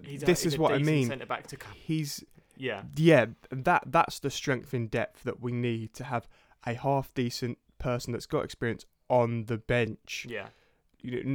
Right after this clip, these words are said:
Speaker 2: not starting. Uh, but that, that has to happen in the summer. We have to do that. Otherwise,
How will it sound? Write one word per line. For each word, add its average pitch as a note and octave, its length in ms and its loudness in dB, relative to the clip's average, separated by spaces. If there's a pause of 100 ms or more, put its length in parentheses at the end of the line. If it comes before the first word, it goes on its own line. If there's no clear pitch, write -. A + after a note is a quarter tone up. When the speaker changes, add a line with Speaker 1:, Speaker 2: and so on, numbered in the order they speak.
(180)
Speaker 2:
not - 200 0
starting. B2 880 -2 (100)
Uh, B2+ 100 -2 (1300)
but C3+ 140 0
that, D3+ 240 -4
that D3 180 -4
has C#3+ 280 -6
to C#3+ 80 -6
happen C3 340 -6
in A#2+ 120 -6
the A#2 80 -8
summer. A#2+ 320 -8
We B2+ 140 -6
have - 320 -12
to B2 100 -2
do B2+ 260 2
that. G#2+ 180 0
Otherwise, A2+ 920 -6